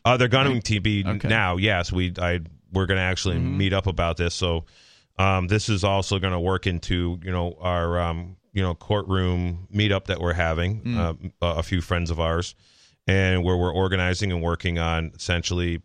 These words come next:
Speaker 1: you know, uh, r-, reporting all these bad actors to the state agencies, to the government a-, agencies, which are gonna quite likely just do nothing about it, which we
Speaker 2: Of course.
Speaker 1: expect them to do nothing about it. But then we can say, "Look,
Speaker 2: They don't hold themselves accountable.
Speaker 1: look, look here, legislature.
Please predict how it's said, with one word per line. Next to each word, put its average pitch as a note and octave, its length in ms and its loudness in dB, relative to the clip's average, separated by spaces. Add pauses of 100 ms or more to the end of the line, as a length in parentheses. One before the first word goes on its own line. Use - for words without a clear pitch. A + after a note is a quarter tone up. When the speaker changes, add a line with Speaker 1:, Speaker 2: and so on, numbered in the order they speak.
(100)
Speaker 1:
you F2+ 100 -2
know, D#2+ 440 -4
uh, D#2 320 -2 (400)
r-, F#2 100 -4 (340)
reporting B2 560 4
all A2 140 2
these G#2 160 0
bad G2+ 240 2
actors F#2+ 380 0
to A2+ 160 0
the G#2 80 2
state G2 260 0
agencies, E2+ 580 -2
to G2 220 -2
the F#2 140 2
government E2+ 520 0 (160)
a-, E2 240 -4
agencies, E2 560 -2
which E2 340 -2
are D#2+ 360 -2 (480)
gonna G#2 240 4
quite G#2 340 0
likely F#2 420 0
just F2+ 240 -2
do G2 140 2
nothing F2+ 400 0
about E2 300 0
it, E2 100 -2
which - 100 -4
we B3 40 2
Speaker 2:
Of - 60 0
course. E2+ 80 2
Speaker 1:
expect - 340 -2
them E2+ 160 0
to E2 40 -2
do E2+ 140 0
nothing E2 340 -2
about D#2+ 300 0
it. D#2+ 140 -4
But G#2 180 2
then G#2 160 2
we G#2+ 100 0
can F#2+ 140 -2
say, F#2+ 180 0
"Look, G#2+ 160 2
Speaker 2:
They G3 60 2
don't G#3+ 160 2
hold G#3 160 0
themselves D3+ 400 -2
accountable. C3 500 -4
Speaker 1:
look, A#2 180 2
look B2 180 2
here, A#2+ 160 2
legislature. F#2+ 720 0